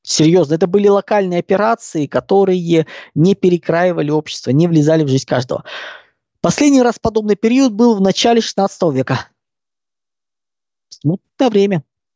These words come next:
У нас тоже был минимум войн. Мы занимались собой, мы сосредотачивались.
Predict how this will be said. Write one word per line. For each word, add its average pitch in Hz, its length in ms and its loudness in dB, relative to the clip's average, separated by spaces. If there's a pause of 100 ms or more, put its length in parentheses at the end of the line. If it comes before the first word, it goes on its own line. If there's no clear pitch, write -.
(800)
У - 60 0
нас 175 160 0
тоже 214 240 0
был 170 160 2
минимум 196 480 0
войн. 123 460 0 (1080)
Мы 156 180 4
занимались 185 460 0
собой, 101 340 -2
мы 127 100 0
сосредотачивались. - 960 -6